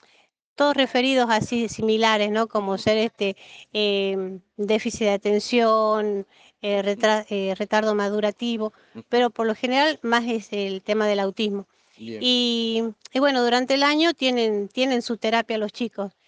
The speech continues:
Speaker 1: Y ahora en vacaciones, este, decidimos como para que no, no perderle el ritmo, hacer unos talleres. Tampoco no de todos los días, lo hacemos los días martes como para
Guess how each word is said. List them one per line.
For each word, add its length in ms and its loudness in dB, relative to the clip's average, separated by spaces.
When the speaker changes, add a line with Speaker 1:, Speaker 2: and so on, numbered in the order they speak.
Speaker 1:
Y 160 -4
ahora 240 2
en 160 -2
vacaciones, 680 2
este, 440 -2
decidimos 760 0
como 300 -2
para 240 0
que 160 -2
no, 200 2
no 400 -2
perderle 460 2
el 100 2
ritmo, 480 0
hacer 320 0
unos 260 0
talleres. 440 -2
Tampoco 400 2
no 120 2
de 100 2
todos 240 2
los 140 2
días, 320 0
lo 80 -2
hacemos 340 -4
los 100 -2
días 240 -4
martes 400 0
como 260 -6
para 460 0